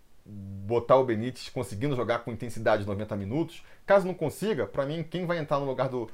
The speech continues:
naturalmente do Benítez vai ser o Carlinhos, e eventualmente se o Ca-, se o Benítez for suspenso, não puder jogar, o Carlinhos entra como titular e não vai ter a mesma genialidade do Benítez, mas vai conseguir ali pelo menos segurar as pontas, né? Então, pra mim também, o,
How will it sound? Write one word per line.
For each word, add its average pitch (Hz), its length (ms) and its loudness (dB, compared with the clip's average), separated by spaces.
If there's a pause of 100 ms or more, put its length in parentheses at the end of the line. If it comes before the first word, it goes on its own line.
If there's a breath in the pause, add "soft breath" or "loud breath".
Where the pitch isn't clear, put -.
(340 loud breath)
naturalmente 151 560 4
do 131 80 -6
Benítez 127 240 -4
vai 135 140 0
ser 139 100 -4
o 139 60 0
Carlinhos, 170 560 -2
e 139 60 0
eventualmente 120 440 -2
se - 60 -18
o - 20 -20
Ca-, - 200 0
se - 140 -8
o 113 40 -2
Benítez 113 260 -2
for 120 100 -6
suspenso, 117 760 -4
não 98 100 -8
puder 110 220 -2
jogar, 131 420 0 (220 loud breath)
o 127 100 -6
Carlinhos 135 320 4
entra 135 160 -4
como 135 180 -8
titular 127 560 0 (400 soft breath)
e 320 80 -6
não 135 140 0
vai 120 140 4
ter 117 240 -2
a 117 80 4
mesma 117 200 -2
genialidade 110 540 0
do 110 80 -6
Benítez, 127 560 -6
mas 156 200 0
vai 147 180 4
conseguir 151 360 -8
ali 135 160 0
pelo 156 220 2
menos 131 420 -4 (320 soft breath)
segurar 139 360 2
as 165 100 0
pontas, 92 420 -6
né? 110 200 -6
Então, 113 280 -4
pra 139 160 -2
mim 113 180 -6
também, 123 460 -4
o, 95 400 -2